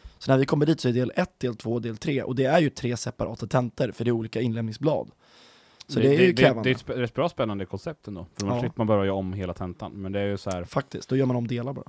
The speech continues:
Speaker 2: Sen finns det ju vissa som har trettio poängs tenta i slutet,
Speaker 1: Åh,
Speaker 2: liksom.
Speaker 1: det är, det vore min mardröm, alltså.
Speaker 2: Tänk att sitta på den tentan bara, "Ja, nu, nu är det liksom valet eller kvalet, nu är det jävlar. Nu, nu sitter du här och du"
Speaker 1: Ja, mardröm. Det vore samma mardröm som att behöva lägga de där fyrtio timmarna i veckan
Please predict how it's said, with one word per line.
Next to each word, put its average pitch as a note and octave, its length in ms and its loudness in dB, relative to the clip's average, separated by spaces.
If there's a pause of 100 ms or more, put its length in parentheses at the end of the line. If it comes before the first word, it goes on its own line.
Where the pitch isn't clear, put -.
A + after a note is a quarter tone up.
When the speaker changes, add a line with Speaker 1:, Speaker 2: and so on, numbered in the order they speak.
Speaker 2:
Sen C3 160 -8
finns C3+ 120 -4
det C#3+ 80 -4
ju - 60 0
vissa A#2+ 140 -6
som A2 140 -8
har G#2 140 -2
trettio - 260 -8
poängs E2+ 220 -8
tenta F#2+ 260 -4
i - 20 -8
slutet, F2 280 -6
Speaker 1:
Åh, F2+ 120 -14
Speaker 2:
liksom. - 240 -12
Speaker 1:
det A#2 60 4
är, A#2+ 240 6
det B2 120 4
vore E3+ 180 6
min B2 160 0
mardröm, B2+ 460 -2
alltså. - 280 -14 (380)
Speaker 2:
Tänk C#3 200 -2
att A#2 60 -4
sitta G#2 200 -6
på G2+ 100 -4
den A2+ 160 -2
tentan F2 340 -6
bara, E2+ 120 -2
"Ja, C#3 180 -2
nu, B2+ 340 -8
nu B2 240 0
är A#2 80 2
det A2 60 -2
liksom F2+ 480 -4 (600)
valet F#2 320 -2
eller F2+ 100 -6
kvalet, F#2 320 -4
nu G#2+ 140 -2
är F#2+ 60 -2
det F#2+ 60 -2
jävlar. F#2+ 400 -4
Nu, G#2+ 300 -6 (360)
nu B2 80 -6
sitter B2+ 260 -4
du A2 60 0
här F#2 180 -2
och F#2 80 -6
du" F2+ 80 -12 (120)
Speaker 1:
Ja, B2 80 2
mardröm. C3+ 520 4
Det B2+ 80 4
vore D#3 260 6
samma C#3 260 6
mardröm B2+ 300 6
som A#2 120 -2
att A2+ 100 -2
behöva A#2+ 220 6
lägga B2 300 0
de C3+ 100 0
där G2+ 80 -6
fyrtio A2+ 240 -6
timmarna A2+ 280 -2
i A2+ 40 -4
veckan - 300 -2